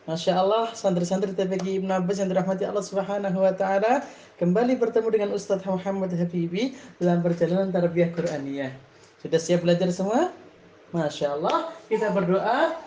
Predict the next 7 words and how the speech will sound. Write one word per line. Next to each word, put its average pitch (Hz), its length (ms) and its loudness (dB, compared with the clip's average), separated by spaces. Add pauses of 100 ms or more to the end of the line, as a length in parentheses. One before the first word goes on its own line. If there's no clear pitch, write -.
(120)
Bismillahirrahmanirrahim. 208 1600 -6 (240)
Rabbi 240 320 -12
shrah 220 240 -10 (160)
li 214 160 -16
sadri 202 640 -10 (240)
wa 165 80 -6
yassir 214 400 -4